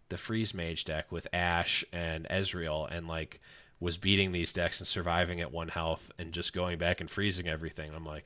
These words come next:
"Huh, maybe the control deck's really good 'cause if it can survive against two mana, five power creatures, it's gotta be really good." And then I'd win on turn two or turn <laughs> three. It's like, I, I, I didn't know where, I,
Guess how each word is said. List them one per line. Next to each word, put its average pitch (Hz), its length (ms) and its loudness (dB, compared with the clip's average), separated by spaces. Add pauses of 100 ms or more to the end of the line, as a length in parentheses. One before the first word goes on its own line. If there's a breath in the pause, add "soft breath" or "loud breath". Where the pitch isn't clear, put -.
(140)
"Huh, 98 260 -4 (680 soft breath)
maybe 123 220 -4
the 147 80 -4
control 123 460 0
deck's 90 300 0
really 85 240 -2
good 85 220 -6
'cause 92 160 -8
if 98 140 -8
it - 60 -10
can 95 120 -12
survive 107 580 -2
against 107 360 -8 (320)
two 113 160 -8
mana, 104 240 -4
five 107 320 -4
power 80 260 -4
creatures, 82 640 -8 (460 soft breath)
it's - 140 -10
gotta 98 200 -2
be 92 100 -2
really 92 160 -2
good." 95 220 -4
And 101 100 -2
then 107 80 2
I'd 104 140 2
win 104 140 -2
on 101 120 0
turn 98 300 -4
two 113 360 -2
or 98 100 -4
turn 104 220 -6
<laughs> - 40 -20
three. - 380 4
It's - 200 -6
like, 101 200 -4 (500 loud breath)
I, 110 340 6
I, 107 140 8
I - 40 10
didn't 113 180 4
know 101 120 4
where, 110 240 6
I, 104 220 6